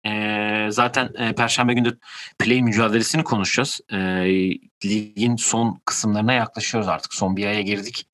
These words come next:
Ee, hem play mücadelelerini konuşacağız önce. Sonra tutunamayanlar ve sonra tabii ki yavaşça, e, playoff'lara doğru ilerliyoruz.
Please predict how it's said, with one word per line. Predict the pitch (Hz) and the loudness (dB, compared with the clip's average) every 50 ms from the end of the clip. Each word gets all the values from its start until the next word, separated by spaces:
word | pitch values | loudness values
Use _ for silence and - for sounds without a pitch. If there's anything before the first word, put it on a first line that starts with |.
| - - - - - - - - - - - - - | -12 -10 -10 -10 -10 -10 -6 -6 -6 -6 -8 -6 -6
Ee, | 92 90 87 87 87 85 85 85 85 _ _ _ _ _ | -4 -2 -2 -2 -2 -4 -6 -8 -16 _ _ _ _ _
hem | 90 98 110 110 - | -4 0 0 0 0
play | - 110 113 117 113 | 2 2 4 4 4
mücadelelerini | 104 92 110 104 95 90 95 90 95 92 98 101 | 2 2 2 2 2 2 2 0 2 0 0 -2
konuşacağız | - 95 82 - - - 98 107 - - - - _ _ | -2 -4 -4 -4 -4 -4 -4 -4 -6 -8 -12 -14 _ _
önce. | - 85 82 95 117 - - - - - _ | -6 -4 -2 -2 -2 -4 -6 -12 -14 -20 _
Sonra | - - 104 101 101 101 | -10 -4 -2 0 0 0
tutunamayanlar | - - - - - 110 107 104 98 92 85 85 90 107 123 123 110 | -2 -4 -8 -2 -2 0 2 2 2 2 0 0 0 0 0 0 0
ve | 104 | -2
sonra | 101 - 113 104 98 95 | -2 0 0 0 0 0
tabii | - 104 - - - | 0 0 -2 0 -2
ki | - - | -4 -2
yavaşça, | 98 92 95 95 92 92 - - 98 - - - - - - - - - - - - 90 | 0 0 0 0 -2 -2 -2 -4 -6 -6 -10 -16 -14 -14 -14 -14 -14 -16 -18 -12 -8 -4
e, | 90 90 87 87 87 87 87 87 87 87 85 85 85 85 - - - - | -4 -4 -4 -4 -4 -4 -4 -4 -2 -2 -2 -2 -2 -4 -4 -4 -2 0
playoff'lara | - 104 98 95 92 92 - 90 87 87 82 | 2 4 4 4 2 0 -2 -2 -2 0 0
doğru | 90 85 87 107 | 0 0 2 4
ilerliyoruz. | 127 123 110 107 107 107 107 101 92 95 - - - - | 4 4 4 2 2 2 2 2 0 0 -2 -2 -4 -6